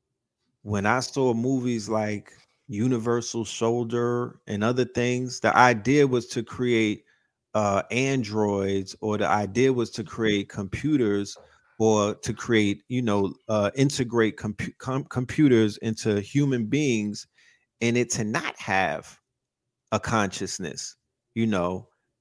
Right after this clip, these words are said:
to kill at will. You know what I'm talking about? To not have the consciousness where, you know, hitmen say, "We don't kill mothers and babies," and stuff like that. No, they want killing machines that don't have a consciousness. Henceforth,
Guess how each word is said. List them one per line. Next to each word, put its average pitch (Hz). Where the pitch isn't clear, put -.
to 120
kill 170
at 110
will. 139
You 117
know 135
what 131
I'm 131
talking 151
about? 156
To 143
not 160
have 143
the 120
consciousness 123
where, 113
you 135
know, 113
hitmen 127
say, 117
"We 135
don't 131
kill 143
mothers 127
and 117
babies," 123
and 104
stuff -
like 104
that. 98
No, 127
they 120
want 131
killing 156
machines 110
that 101
don't 147
have 117
a 104
consciousness. 98
Henceforth, 110